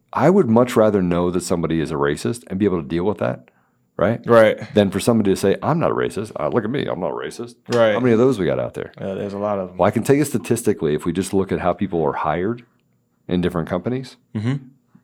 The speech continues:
Speaker 1: that, that it would be a lie to say that that many people aren't racist. But I also think that there's a lot of people in positions of authority that don't have the opportunity to hire people who are minorities.
Speaker 2: Mm-hmm.
Speaker 1: And I think that based on what we see today, not just on gun rights, but in other areas,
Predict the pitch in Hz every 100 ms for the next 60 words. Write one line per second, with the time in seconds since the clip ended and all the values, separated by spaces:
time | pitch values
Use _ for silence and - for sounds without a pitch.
0 | - 90 85 - _ _ 87 82 82 _
1 | _ _ _ _ _ _ _ _ _ -
2 | 113 98 90 90 87 104 98 85 80 90
3 | 78 73 - 85 85 82 82 78 87 85
4 | 76 - 107 - 67 - - - _ _
5 | _ _ _ - 151 135 - _ _ 90
6 | 95 117 104 87 82 - 92 85 87 90
7 | - 98 95 90 90 95 101 92 87 -
8 | 98 98 110 104 - - _ - 92 104
9 | 110 107 110 113 110 98 135 147 87 73
10 | 60 - 73 - 78 64 64 53 - -
11 | _ - 104 104 110 - - 80 90 107
12 | 107 101 82 98 - 104 104 101 85 104
13 | - 98 87 127 107 92 92 98 95 85
14 | 104 127 82 82 95 80 82 82 107 143
15 | - 80